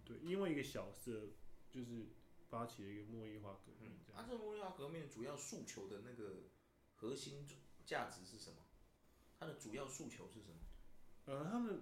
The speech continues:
Speaker 1: 的诉求
Speaker 2: 是男权
Speaker 1: 就是希望
Speaker 2: 要受到尊重，还是？
Speaker 1: 对，要为这件事负责，要求那
Speaker 2: 哦，是，哦，是为了这件事而负责，为了这个被
Speaker 1: 对。
Speaker 2: 他自焚的这个人负责，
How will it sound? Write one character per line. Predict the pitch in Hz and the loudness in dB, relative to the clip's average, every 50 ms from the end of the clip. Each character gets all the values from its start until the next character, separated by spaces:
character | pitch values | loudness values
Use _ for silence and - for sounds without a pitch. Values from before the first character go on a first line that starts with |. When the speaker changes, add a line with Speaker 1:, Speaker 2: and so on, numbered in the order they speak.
| - - | 0 -2
Speaker 1:
的 | - 180 160 | -2 -2 0
诉 | - - 254 226 | 2 4 6 6
求 | 185 | 6
Speaker 2:
是 | - - - | 6 8 8
男 | 117 117 120 160 156 | 8 8 8 6 2
权 | - - 107 | 2 2 6
Speaker 1:
就 | - 190 190 | 6 8 8
是 | 196 196 | 8 8
希 | 175 - - 170 | 8 10 12 12
望 | |
Speaker 2:
要 | 175 175 | 12 12
受 | 175 156 - | 12 10 6
到 | 139 139 131 | 6 4 4
尊 | 117 - 117 117 113 | 2 0 -2 -2 0
重， | - - 95 - - | 0 0 -2 -2 -6
还 | - 92 | -8 -10
是？ | 95 - | 0 6
Speaker 1:
对， | 147 143 131 123 117 | 8 10 10 10 10
要 | 123 135 139 | 10 10 10
为 | 143 139 | 10 8
这 | 131 135 | 6 4
件 | 135 135 131 127 | 4 4 4 2
事 | 131 | 0
负 | 131 131 - 127 110 104 - | -2 -4 -4 -4 -4 -4 -6
责， | - - 95 117 | -10 -10 -6 2
要 | 127 135 139 139 | 8 8 8 8
求 | - 135 120 117 | 8 8 8 8
那 | 123 | 8
Speaker 2:
哦， | 127 | 8
是， | 139 135 | 8 6
哦， | - | 4
是 | - - 208 | 4 10 12
为 | 202 180 | 12 12
了 | 156 143 | 12 12
这 | - 170 165 | 10 6 4
件 | 156 156 156 | 2 0 2
事 | 160 156 | 4 4
而 | 120 | 4
负 | 117 - - 151 117 | 4 2 0 -2 -2
责， | 110 - - - - - - - | -2 -2 -4 -4 -6 -8 -8 0
为 | - 175 165 | 4 6 6
了 | 147 | 6
这 | - 165 | 6 4
个 | 151 139 | 4 4
被 | - - 165 147 | 2 2 2 0
Speaker 1:
对。 | - - - - | 0 -4 -8 0
Speaker 2:
他 | - 175 170 | 2 2 2
自 | 156 - - 190 151 | 2 0 -2 -2 -2
焚 | - - 95 95 | 0 0 0 -2
的 | - - | -2 -2
这 | - 131 | 0 2
个 | 123 | 2
人 | 104 95 92 | 2 0 -2
负 | 95 117 113 | -4 -4 -6
责， | - - - | -4 -6 -8